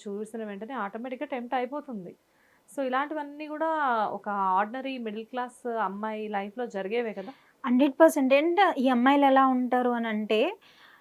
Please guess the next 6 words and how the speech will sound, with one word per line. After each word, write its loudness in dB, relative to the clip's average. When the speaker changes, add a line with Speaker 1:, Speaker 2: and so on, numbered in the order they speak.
Speaker 2:
గిఫ్ట్స్కి 4
అలవాటు 6
పడిపోతారు. 0
Speaker 1:
బాగా. -8
Speaker 2:
చాలా 6
మంది 2